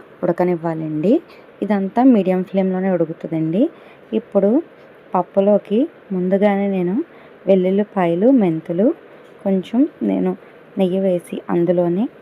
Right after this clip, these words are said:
బాగా వేగిన తర్వాత నేను కేవలం మెంతులు ఇంకా వెల్లుల్లి మాత్రమే పప్పులో వేసుకున్నాను. ఎందుకంటే పప్పు ఉడికేటప్పుడు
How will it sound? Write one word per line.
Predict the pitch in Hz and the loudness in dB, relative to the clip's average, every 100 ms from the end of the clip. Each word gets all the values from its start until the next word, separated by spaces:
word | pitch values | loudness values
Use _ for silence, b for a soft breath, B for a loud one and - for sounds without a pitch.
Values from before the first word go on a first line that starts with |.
| 170 | -4
బాగా | 170 160 185 180 | -2 -2 -2 -2
వేగిన | 170 175 170 | -2 -4 -6
తర్వాత | 165 156 156 208 330 B B B B - | -8 -10 -6 -4 -4 B B B B -8
నేను | 202 208 226 - | -4 -4 -6 -4
కేవలం | 185 156 160 180 262 294 | -2 0 -2 2 2 4
మెంతులు | 196 160 165 - 170 240 381 - - - - | 2 0 -4 -8 -2 -2 -2 -12 -20 -20 -6
ఇంకా | 175 175 233 208 | -4 -2 -2 -2
వెల్లుల్లి | 165 165 175 180 175 | -2 0 -2 -2 -2
మాత్రమే | 160 160 - 165 208 339 B B B - | -4 -6 -8 -4 -2 -2 B B B -8
పప్పులో | 185 - 185 175 | -8 -4 -4 0
వేసుకున్నాను. | 165 - - 170 165 165 | -2 -4 -4 -2 0 0
ఎందుకంటే | 160 170 165 165 285 B B B - | -2 -2 -2 0 -2 B B B -8
పప్పు | 185 175 - 190 | -6 -4 0 0
ఉడికేటప్పుడు | 170 180 175 165 - 175 | 0 -2 -2 -2 -2 0